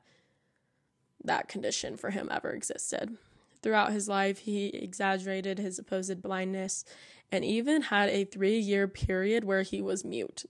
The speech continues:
and just did not talk for three years. On May tenth,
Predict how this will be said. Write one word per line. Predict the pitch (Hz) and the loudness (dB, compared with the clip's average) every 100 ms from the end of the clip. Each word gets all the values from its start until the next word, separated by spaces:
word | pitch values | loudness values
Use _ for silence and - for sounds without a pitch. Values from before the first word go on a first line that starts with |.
| - | -6
and | 123 202 | -4 -4
just | - - - - - - | -2 -2 -2 -6 -10 2
did | 196 | 2
not | - 147 - - | 2 -4 -6 -8
talk | - - - | -6 -6 -8
for | - | -8
three | - - - | -8 -6 -8
years. | - - - - - _ _ _ _ _ _ _ _ _ | -6 -8 -6 -8 -8 _ _ _ _ _ _ _ _ _
On | - 208 | 0 2
May | 214 220 | 4 4
tenth, | 233 - 208 247 233 | 2 2 2 0 -4